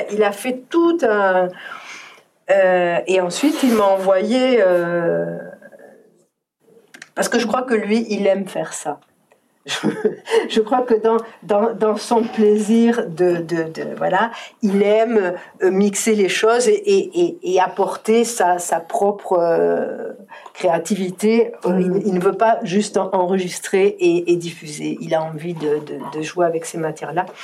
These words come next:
Speaker 1: Donc ensuite, il, il l'envoie et, euh, et on peut lui dire, enfin, tu vois, moi, il y avait des endroits où, par exemple, je trouvais que le silence était trop long, trop court, ou que à tel endroit, il y avait une vibration que,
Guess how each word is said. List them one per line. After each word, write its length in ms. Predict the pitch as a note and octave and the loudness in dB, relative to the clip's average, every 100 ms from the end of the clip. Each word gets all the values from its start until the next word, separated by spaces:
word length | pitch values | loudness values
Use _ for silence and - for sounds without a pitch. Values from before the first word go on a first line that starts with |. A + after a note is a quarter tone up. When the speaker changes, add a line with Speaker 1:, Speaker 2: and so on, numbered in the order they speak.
| - - - - | -14 -14 -8 -4
Speaker 1:
Donc 160 | F3+ | 0
ensuite, 320 | A3+ D#4 D4+ | 0 -2 -2
il, 180 | C4+ A3 - | 0 0 0
il 180 | G#3 G3 | 0 2
l'envoie 540 | F#3 F3+ F3 A#3 C#4 E4 - - - - | 2 0 0 0 0 -4 -14 -20 -20 -4
et, 300 | G3+ G#3 A#3 G#3+ | 2 4 4 4
euh, 540 | F#3+ F#3 F#3 F3 E3+ E3 | 4 6 4 4 2 -2
et 160 | D#3+ | -2
on 120 | D#3+ E3 | -2 -4
peut 120 | G3+ | -6
lui 160 | G3 | -4
dire, 240 | A#3 D4+ D4+ | 0 0 0
enfin, 420 | G#3+ G#3+ G3 F#3+ F3+ E3+ E3+ | -2 0 0 0 -2 -4 -10
tu 100 | - | -6
vois, 300 | F3+ G3+ G#3 | -2 2 0
moi, 160 | F#3+ E3 | -2 -6
il 60 | |
y 20 | |
avait 100 | D#3+ D3+ | -8 -10
des 200 | D#3+ F3 | -6 -4
endroits 380 | E3 F3+ F3 | -4 0 0
où, 20 | F3 | 0
par 140 | E3+ | -2
exemple, 260 | D#3+ E3+ E3+ | -2 -4 -6
je 60 | |
trouvais 320 | - E3 F3 | -10 -6 -6
que 260 | E3+ E3 E3 - - - | -6 -6 -6 -8 -18 -18
le 80 | D#3 | -14
silence 400 | - D#3 D#3 - | -10 -6 -6 -8
était 220 | - D#3 | -12 -14
trop 240 | - D#3+ E3 | -14 -14 -8
long, 380 | E3+ F3+ F3+ F3 | -2 0 0 -4
trop 180 | E3 | -10
court, 460 | D3+ - F3+ F#3+ F#3 | -14 -10 -6 -6 -6
ou 60 | E3+ | -6
que 160 | F3+ E3+ - - | -6 -8 -12 -10
à 120 | - | -8
tel 200 | E3 E3+ | -4 -4
endroit, 320 | E3 E3+ E3 F3 | -4 -6 -2 0
il 60 | |
y 40 | F3 | 0
avait 160 | E3+ | -2
une 100 | D#3+ | -8
vibration 580 | E3+ E3+ D#3+ D#3+ F3 E3 | -8 -4 -4 -4 -8 -10
que, 340 | - D3 D#3 | -10 -10 -10